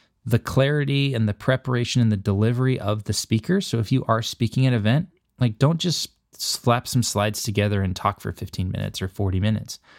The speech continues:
Really prepare and do your homework and really, like, dial in and find a good framework for putting a presentation together. But then when that happens, you're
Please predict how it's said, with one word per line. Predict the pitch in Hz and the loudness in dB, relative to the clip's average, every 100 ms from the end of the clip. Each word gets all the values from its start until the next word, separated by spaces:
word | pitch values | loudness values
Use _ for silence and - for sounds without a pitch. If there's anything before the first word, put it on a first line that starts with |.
| - _ _ _ - | -20 _ _ _ 0
Really | 139 185 | 2 2
prepare | - - - - 117 135 107 | 0 -4 -6 -2 0 2 0
and | 101 98 98 | -2 -2 0
do | 117 | 2
your | 123 107 | 2 0
homework | 95 117 120 101 - | 2 2 2 0 -2
and | 92 | 0
really, | 107 127 107 | 2 2 0
like, | 90 - | -4 -4
dial | 98 104 117 104 | -2 0 0 2
in | 117 101 | 2 2
and | 92 | -2
find | - 107 113 | -2 0 0
a | 101 | 0
good | 107 | -2
framework | - - 120 107 - | -2 0 2 0 -2
for | - | -10
putting | - 120 110 | -4 0 2
a | 95 | 0
presentation | 110 98 92 131 147 110 | -2 0 0 -2 -2 0
together. | 104 101 98 | 0 2 0
But | - - | -4 0
then | 123 120 - - - - _ _ | 2 2 -2 -12 -20 -20 _ _
when | - 143 | 4 6
that | 147 117 | 4 2
happens, | 104 160 185 110 101 123 - - _ _ _ _ _ _ _ - - - - _ _ _ | 0 0 2 0 2 0 -4 -10 _ _ _ _ _ _ _ -20 -20 -20 -20 _ _ _
you're | 123 113 127 139 139 135 | -2 2 4 4 2 -2